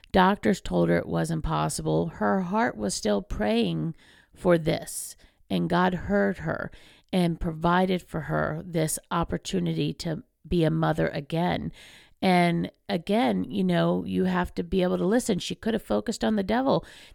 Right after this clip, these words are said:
telling her, "Nope, you're never gonna get pregnant. You're never gonna have any babies." And she could have given up all hope, and she wouldn't have the blessings that she has right now.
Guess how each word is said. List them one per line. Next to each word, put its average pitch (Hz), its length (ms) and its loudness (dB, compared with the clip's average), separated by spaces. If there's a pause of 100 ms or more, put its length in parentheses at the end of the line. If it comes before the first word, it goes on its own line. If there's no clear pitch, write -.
telling 196 280 4
her, 196 160 2
"Nope, 196 400 4
you're 190 140 0
never 180 260 2
gonna 185 180 0
get 190 140 -4
pregnant. 180 380 0
You're 165 120 -4
never 170 320 0
gonna 180 140 0
have 175 160 0
any 175 100 -2
babies." 180 440 0
And 170 120 -4
she - 160 -6
could 190 160 -4
have 170 220 -4 (480)
given 208 300 4
up 190 260 -2
all 190 260 2
hope, 180 380 0
and 170 220 -2
she - 140 -4
wouldn't 180 400 0
have 170 500 -4 (480)
the - 80 -6
blessings 170 680 0
that 180 200 -6
she - 180 -6
has 165 360 -4
right 165 240 -2
now. 160 400 -4